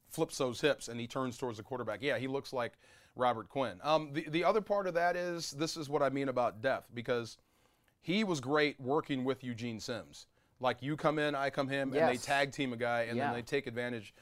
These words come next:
Speaker 1: of those passing downs. Uh, but when you lose most of your depth, he has to play a lot longer. You know, he's not the biggest guy in the world, but,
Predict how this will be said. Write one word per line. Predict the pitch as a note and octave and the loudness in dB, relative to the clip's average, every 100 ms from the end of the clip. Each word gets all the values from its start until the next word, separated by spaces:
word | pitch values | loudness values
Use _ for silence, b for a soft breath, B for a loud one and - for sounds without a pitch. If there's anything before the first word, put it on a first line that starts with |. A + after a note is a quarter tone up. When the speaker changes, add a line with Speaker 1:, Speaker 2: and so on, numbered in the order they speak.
| B B - | B B -6
Speaker 1:
of | A#2+ | -2
those | A#2+ | -2
passing | - D3 D3 C#3 | 2 2 2 -2
downs. | A#2 G#2 G2 G2 | -4 -4 -8 -8
Uh, | C#3 B2 | -6 -4
but | B2+ D3+ C#3+ - | 4 6 6 2
when | C3+ | -2
you | B2+ | 0
lose | C3 D#3 D3+ C3+ - - | 2 2 2 0 -4 -4
most | B2+ C3+ - | 2 2 0
of | A#2+ | -6
your | |
depth, | A2 C#3 B2+ - | 0 2 2 -2
he | B2 | 0
has | A2 - | 0 -2
to | |
play | - B2+ | -4 0
a | A#2 | 2
lot | A#2 G2+ | 2 0
longer. | A#2+ A#2+ A2+ A2 b b b | -2 -2 -4 -8 b b b
You | D3 | -2
know, | |
he's | C3+ D3+ | 2 4
not | E3 | 2
the | A#2+ | 2
biggest | A2+ C#3+ C3 | 2 2 2
guy | C3 B2 | 0 0
in | A#2 | 0
the | |
world, | A2 A#2 B2 | -2 -2 0
but, | A2+ | -2